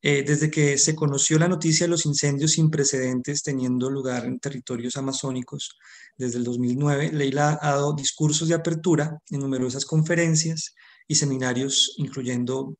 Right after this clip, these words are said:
Pioneers, Tech, ted Talk en Berkeley, Artistas Unidos por la Amazonía, con el objetivo de amplificar, eh, esta situación de emergencia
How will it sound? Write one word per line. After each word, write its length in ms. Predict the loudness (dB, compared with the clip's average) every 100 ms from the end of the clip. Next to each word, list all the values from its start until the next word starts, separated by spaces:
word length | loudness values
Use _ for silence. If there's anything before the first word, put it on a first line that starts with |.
| _
Pioneers, 720 | 0 4 6 4 4 -2 -4
Tech, 300 | -4 -4 -6 -8
ted 220 | -2 0
Talk 360 | 2 0 -2 -10 -18 _
en 380 | -6 -4 -4 -2
Berkeley, 480 | 0 0 0 0 -2 -16 -20 -20 -4
Artistas 460 | -2 2 2 2 2
Unidos 260 | 2 2 0
por 160 | 0
la 60 | 0
Amazonía, 560 | -2 -6 -4 -4 -4 -8 -20 _ _
con 140 | -8
el 80 | -6
objetivo 340 | -8 -8 -2
de 60 | -2
amplificar, 680 | -2 -4 -10 -6 -6 -6 -16 _
eh, 280 | -12 -10 -10
esta 220 | -12 -8 -8
situación 420 | -6 -8 -8 -8
de 60 |
emergencia 680 | -8 -10 -8 -6 -6 -8 -14